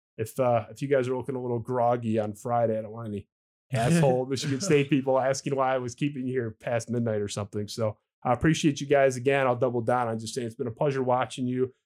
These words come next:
Speaker 1: Uh, Tyson, thanks for coming back and, and, you know, giving this another crack.
Speaker 2: <laughs>
Speaker 1: Hopefully you'll come back maybe a third time at some point.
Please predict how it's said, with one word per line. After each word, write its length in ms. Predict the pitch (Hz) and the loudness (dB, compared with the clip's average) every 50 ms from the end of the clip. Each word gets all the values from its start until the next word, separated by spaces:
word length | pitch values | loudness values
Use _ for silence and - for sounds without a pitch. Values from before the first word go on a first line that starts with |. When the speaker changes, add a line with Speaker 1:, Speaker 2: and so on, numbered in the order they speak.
| _ _ - | _ _ -2
Speaker 1:
Uh, 100 | 113 117 | -2 0
Tyson, 460 | - - 139 131 123 - 135 123 117 117 | 0 2 2 2 0 0 -2 -4 -4 -2
thanks 220 | 127 123 120 - | -2 -4 -4 -4
for 100 | - 117 | -8 -8
coming 240 | - 139 131 123 117 | -6 -6 -6 -4 -2
back 320 | 123 123 127 123 120 - | -2 0 0 0 -2 -2
and, 180 | 120 117 117 107 | -4 -6 -4 -4
and, 140 | 110 117 107 - _ _ _ _ | -4 -6 -6 -8 _ _ _ _
you 80 | - 117 | -2 -2
know, 40 | 117 | 0
giving 200 | 120 131 131 131 | 0 0 0 0
this 160 | 131 120 - | 0 -2 -2
another 240 | 131 135 135 131 120 | -2 -2 -2 -2 -4
crack. 360 | - - 139 131 135 131 135 | -2 0 2 2 4 2 2
Speaker 2:
<laughs> 40 | 151 | 2
Speaker 1:
Hopefully 300 | 147 143 139 147 147 139 | 2 0 0 0 -2 -2
you'll 80 | 135 135 | -2 -2
come 100 | 139 135 | -2 -2
back 140 | 131 123 120 | -2 -2 -2
maybe 180 | 123 123 131 | -2 0 2
a 60 | 131 131 | 0 2
third 260 | - 143 135 131 - | 2 0 -2 -2 -2
time 220 | 131 131 131 131 | -4 -4 -4 -4
at 100 | 131 127 | -6 -6
some 160 | - 147 127 | -6 -6 -6
point. 360 | 123 - 127 131 135 131 131 | -6 -6 -6 -6 -4 -6 -6